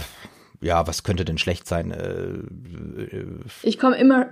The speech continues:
Speaker 2: immer ganz spät zur Arbeit, ganz, ganz spät zur Arbeit und krieg dann
Speaker 1: Mhm.
Speaker 2: aber auch nix, nix fertig.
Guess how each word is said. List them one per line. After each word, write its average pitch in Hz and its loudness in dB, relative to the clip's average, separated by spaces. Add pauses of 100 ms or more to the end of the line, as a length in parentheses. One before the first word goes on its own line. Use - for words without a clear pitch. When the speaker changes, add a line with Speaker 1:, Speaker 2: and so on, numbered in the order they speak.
Speaker 2:
immer 269 8
ganz 226 8
spät - -4
zur - -6
Arbeit, - -8
ganz, 226 4
ganz 208 0
spät 196 2
zur - -2
Arbeit 254 6 (320)
und 220 6
krieg 226 2
dann 113 6
Speaker 1:
Mhm. 135 6
Speaker 2:
aber 175 6
auch 202 8
nix, 208 4
nix 214 4
fertig. - -4